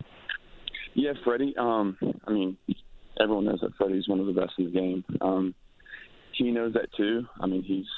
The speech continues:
he's confident. Um, he knows that he can go to the park and kinda roll out of the bed and just hit. And at the end of the season, he's probably gonna hit close to three hundred or three hundred like he did this year. You know, the, the great players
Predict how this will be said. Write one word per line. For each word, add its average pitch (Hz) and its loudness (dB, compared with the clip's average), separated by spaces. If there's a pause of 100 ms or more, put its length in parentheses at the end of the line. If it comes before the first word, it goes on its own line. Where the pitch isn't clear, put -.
he's 107 -2
confident. 107 0 (540)
Um, 95 2
he 110 0
knows 110 0
that 95 0
he 107 -4
can 107 -2
go 101 0
to 95 0
the - -18
park 101 2 (540)
and 92 0
kinda 104 2
roll 95 2
out 98 0
of 95 0
the 95 -4
bed 101 -2
and 92 -4
just 92 -6 (680)
hit. 110 2
And 98 -4
at 95 -2
the 110 0
end 104 0
of 101 -2
the - 0
season, 104 2
he's - -6
probably 101 2
gonna 104 -2
hit 104 -4
close 110 0
to 107 0
three 113 -2
hundred 107 -2
or 95 0
three 101 0
hundred 101 0
like 107 -2
he - -14
did 98 0
this 104 -2
year. 117 0 (580)
You - 2
know, 101 2
the, 95 2
the 98 2
great 107 0
players 110 -2